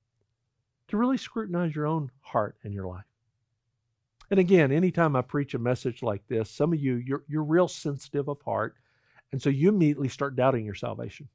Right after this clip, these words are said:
and you have a bunch of questions around that. U-, usually the people <laughs> who doubt their salvation quickly or get scared around it,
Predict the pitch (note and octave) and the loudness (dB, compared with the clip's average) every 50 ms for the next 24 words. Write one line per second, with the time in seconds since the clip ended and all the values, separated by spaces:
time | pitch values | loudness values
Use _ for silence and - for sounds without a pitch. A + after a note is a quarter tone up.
0 | _ _ - C3+ A#2 B2 B2+ C3 B2+ B2 A#2 C#3 C#3 C3+ - - - - C3+ B2 | _ _ -10 -6 -4 -2 0 0 0 0 0 0 -2 -2 -6 -10 -4 -4 -4 -4
1 | - - C3 A#2+ A2+ A2+ A2 A2 A2 A2 G#2+ G#2+ A2 A2 - _ _ _ _ _ | -4 -10 -12 -10 -10 -10 -10 -10 -10 -10 -10 -10 -12 -12 -14 _ _ _ _ _
2 | _ _ _ _ _ _ _ _ _ _ _ _ _ _ _ _ - G#3+ F#3 G3+ | _ _ _ _ _ _ _ _ _ _ _ _ _ _ _ _ -10 -8 -8 -8
3 | - - F3+ F#3 F3 F#3 A3 C4 C#4 C4+ - F#3 E3+ D#3+ D3 C#3+ C3 - - - | -10 -10 -8 -2 2 4 4 4 4 4 4 4 4 4 4 2 0 0 0 -4
4 | G3 F3+ - - F#3 E3+ D#3+ C3 G2 - - E3 C#3 A#2 - - _ _ - C#3+ | -4 -4 0 0 0 2 2 0 0 4 6 6 6 4 2 -8 _ _ 2 4
5 | C#3+ C#3+ F3 - - D#3+ D3 C3+ - C#3 C3 C3+ C#3+ C#3+ - - C3+ C3 - - | 6 6 4 4 2 0 2 4 4 4 4 4 4 2 2 -4 -12 -10 -6 -4
6 | D#3+ C#3+ - - D#3 C3+ B2 B2 B2 B2 C3 C3 - - - - B2+ A#2+ C3 B2 | -4 -4 -2 -2 -2 0 0 0 -2 -4 -6 -8 -10 -10 -8 -4 -2 -2 -2 -2
7 | C3 B2 B2 B2 B2+ C#3 C#3+ - - | -2 -2 0 0 0 0 -2 -6 -8